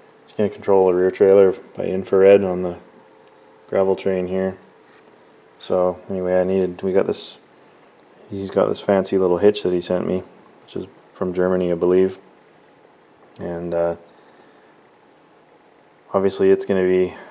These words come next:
on the front trailer, and then the, uh, rear trailer needs to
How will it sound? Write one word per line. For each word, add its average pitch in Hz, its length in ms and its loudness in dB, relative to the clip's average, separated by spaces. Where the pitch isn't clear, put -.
on 98 240 -2
the 90 140 -4
front 110 340 0
trailer, 101 460 6
and 90 220 -10
then 90 280 -4
the, 90 320 -4
uh, 87 160 0
rear 90 180 0
trailer 92 480 0
needs 92 220 -6
to 87 300 0